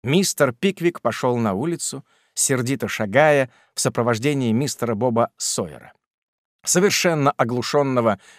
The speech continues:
непреклонно строгим решением старого джентльмена. За ними покатилась шляпа Бена Аллена,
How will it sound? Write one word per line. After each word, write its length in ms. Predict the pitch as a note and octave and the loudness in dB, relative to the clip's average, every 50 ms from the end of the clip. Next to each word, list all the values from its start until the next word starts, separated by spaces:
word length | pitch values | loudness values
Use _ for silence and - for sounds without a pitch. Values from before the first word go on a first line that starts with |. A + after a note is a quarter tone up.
| - | -2
непреклонно 680 | - D3 E3+ - - C3+ A2+ - C#3+ D3 B2+ B2 A#2+ A#2+ | 2 2 2 4 2 0 0 2 2 2 2 2 2 0
строгим 500 | - - - - C3 C3 A2+ A2 G#2 F#2+ | 0 -2 -2 0 0 0 0 0 -2 -4
решением 500 | G2 F#2 - - B2+ B2+ A#2+ A#2 A2+ G2+ | -4 -4 -4 -4 -4 -2 -2 -2 -2 -4
старого 440 | - - - A2+ G#2 G2+ F#2+ F#2 F#2 | -4 -4 -2 -2 -2 0 -2 -4 -4
джентльмена. 680 | F2+ A2+ A2+ G2 E2 - - - - - - - _ _ _ _ _ _ _ _ _ _ _ _ - - | -2 -2 -2 -2 -2 -8 -14 -20 -20 -20 -20 -20 _ _ _ _ _ _ _ _ _ _ _ _ -12 -8
За 200 | A2 A#2 C#3+ E3+ | 2 4 4 4
ними 240 | G#3+ B3 A#3+ A3 | 4 4 2 2
покатилась 580 | - - D#3 - C#3+ A2+ - F3 F#3 F#3 - - | 2 0 0 0 0 0 0 0 2 2 0 0
шляпа 380 | - - C#3 D3+ E3 D#3+ E3+ C#3+ | -2 -2 2 2 2 2 2 0
Бена 340 | B2 C#3 C3+ D#3 D3 C#3+ - | 2 2 2 2 0 0 0
Аллена, 560 | - B2+ A2 F#2+ F2+ F2+ F2 F2 E2+ D2+ - | 0 0 0 2 0 -2 -6 -8 -8 -10 -14